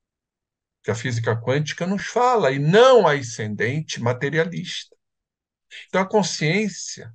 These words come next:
é uma questão de cérebro, o qual vê tudo, sim, separa, vê isoladamente, inclusive o inconsciente, encarado sempre como meu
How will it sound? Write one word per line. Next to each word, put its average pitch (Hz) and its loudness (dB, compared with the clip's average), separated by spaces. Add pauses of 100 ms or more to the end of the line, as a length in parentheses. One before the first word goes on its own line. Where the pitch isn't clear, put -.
é - -8
uma 151 -2
questão 165 -4
de 175 -10
cérebro, 117 2
o 240 10
qual 220 8
vê 247 2
tudo, 277 -6
sim, 247 -6 (460)
separa, 170 8 (1400)
vê 175 6
isoladamente, 151 2 (520)
inclusive 104 -2
o 135 -2
inconsciente, 110 -6
encarado 160 4
sempre 226 -2 (1500)
como 135 -4
meu 165 0